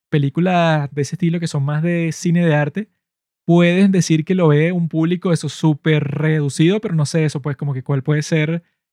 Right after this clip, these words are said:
la diferencia de valor entre el uno y el otro, pues, o sea, que en uno tú puedes decir que el mensaje de Click es mucho más superficial porque está también cargado de chistes, eso, pues, de un perro que se, tiene sexo con un pato,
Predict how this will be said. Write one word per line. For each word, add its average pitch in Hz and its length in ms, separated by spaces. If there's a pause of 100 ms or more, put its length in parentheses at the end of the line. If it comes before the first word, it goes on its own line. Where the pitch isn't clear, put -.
(340)
la 151 560
diferencia 147 560
de 170 260
valor 147 440
entre 165 260
el 139 80
uno 160 240
y 170 160
el 147 100
otro, 147 240
pues, 143 140
o 135 40
sea, 143 140
que 139 100
en 131 80
uno 156 200
tú 220 340
puedes 208 200
decir 175 320
que 208 140
el 196 220 (280)
mensaje 160 380
de 190 100
Click 185 460
es 156 120
mucho 160 240
más 175 160
superficial 170 680
porque 175 200
está 147 240
también 151 320
cargado 156 520 (360)
de 151 180
chistes, 156 480
eso, 156 160
pues, 143 160
de 139 80
un 135 100
perro 156 320
que 165 100
se, 151 140
tiene 156 580
sexo 165 280
con 160 120
un 156 80
pato, 160 340